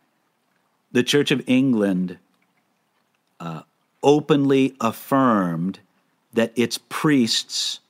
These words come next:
could bless same-sex marriages, pronounced the churches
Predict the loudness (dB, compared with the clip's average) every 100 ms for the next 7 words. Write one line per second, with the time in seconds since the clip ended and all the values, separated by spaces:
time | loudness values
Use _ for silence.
0 | _ _ _ _ _ _ _ -2 2 2
1 | -2 _ -14 -4 -2 0 0 0 -2 -4
2 | -4 -6 -10 _ _ _ -4 0 0 0
3 | -4 -6 -8 -6 -6 -6 -10 -16 -20 -20
4 | _ _ _ _ _ -2 2 2 2 0
5 | -2 -4 -4 -4 -2 0 -2 -2 -4 -4